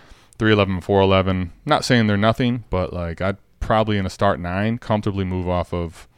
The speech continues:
Wan'Dale, three eleven, four eleven to go get whatever pieces I need.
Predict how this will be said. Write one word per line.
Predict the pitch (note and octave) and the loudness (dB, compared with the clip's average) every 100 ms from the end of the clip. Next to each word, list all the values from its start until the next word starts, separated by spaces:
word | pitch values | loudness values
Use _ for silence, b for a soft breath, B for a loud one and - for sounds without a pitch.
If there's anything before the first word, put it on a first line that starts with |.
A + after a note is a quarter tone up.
| b b | b b
Wan'Dale, | - F#2+ F2 F2+ - | -2 0 2 0 0
three | F#2 | -2
eleven, | F2 F2 E2 E2 | -2 -2 -4 -6
four | - F2 | -4 -4
eleven | E2+ D#2+ | -4 -6
to | D#2+ | -8
go | E2 | -10
get | E2 E2+ | -10 -10
whatever | B1+ E2 E2 | -10 -10 -10
pieces | - F2+ E2+ | -10 -10 -10
I | E2 | -10
need. | D#2+ F#2 F2+ | -8 -6 -8